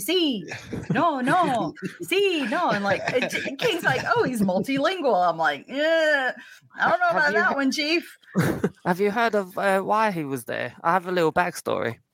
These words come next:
Speaker 1: No,
Speaker 2: Well,
Speaker 1: please, by all means.
Speaker 2: I know he w-, I know he's, he'd just been put in the Hall of Fame.
Speaker 1: Right.
Speaker 3: Yeah.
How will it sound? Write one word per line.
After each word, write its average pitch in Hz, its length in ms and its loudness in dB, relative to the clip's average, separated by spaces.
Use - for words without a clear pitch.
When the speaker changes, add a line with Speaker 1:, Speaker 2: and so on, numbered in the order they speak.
Speaker 1:
No, 269 420 2
Speaker 2:
Well, 156 160 0
Speaker 1:
please, 277 420 -2
by 185 180 2
all 269 120 0
means. 269 380 -4
Speaker 2:
I 165 60 2
know 196 160 2
he 202 80 4
w-, 180 180 0
I 175 120 0
know 214 160 2
he's, 175 200 -2
he'd 165 180 -2
just 170 200 -4
been 165 120 0
put 165 200 -4
in 147 80 -2
the 143 100 0
Hall 143 220 0
of - 60 -12
Fame. 127 280 0
Speaker 1:
Right. 180 420 -4
Speaker 3:
Yeah. 185 140 2